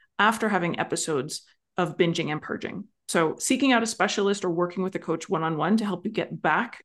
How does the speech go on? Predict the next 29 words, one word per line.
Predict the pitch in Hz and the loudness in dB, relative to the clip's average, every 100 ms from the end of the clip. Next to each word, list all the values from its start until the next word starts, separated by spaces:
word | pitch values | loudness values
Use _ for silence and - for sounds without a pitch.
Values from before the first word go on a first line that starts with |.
| - | -10
to | - 160 | -4 -2
normal | 170 170 175 | 2 2 2
hunger | 185 185 185 | 0 0 0
signals | 202 214 262 277 - - - | 0 0 0 -2 -8 -14 -2
is | 170 - - | -2 -2 -2
absolutely | 180 196 180 139 160 | -2 0 0 2 0
a | 151 | -2
great | 165 165 165 165 - - | -2 0 0 0 -4 -4
investment | 175 165 160 160 - | -2 -2 -4 -6 -8
to | - | -8
make | 160 - | -8 -6
in | 165 | -6
your | 170 - | -4 -4
own | 165 | -4
recovery. | 160 - - - - 226 _ _ _ _ _ _ _ _ _ _ - | -4 -4 -6 -4 -4 -6 _ _ _ _ _ _ _ _ _ _ -4
So | - 269 233 - 233 | 4 6 6 4 8
moving | 247 320 427 240 | 10 8 6 4
on, | 135 165 202 _ | 4 0 -6 _
sometimes | - 294 415 440 254 | -2 0 2 0 2
we | 220 220 208 | 4 4 6
will | 202 | 4
hear | 208 208 226 | 4 4 4
our | 247 247 | 2 0
clients, | 190 170 160 165 - | -2 -2 -4 -6 -4
when | 165 | -4
we | - | 0
ask | 165 170 - | 0 -2 -4
them | 185 175 | -2 -2
about | 165 156 143 - | 0 2 0 -4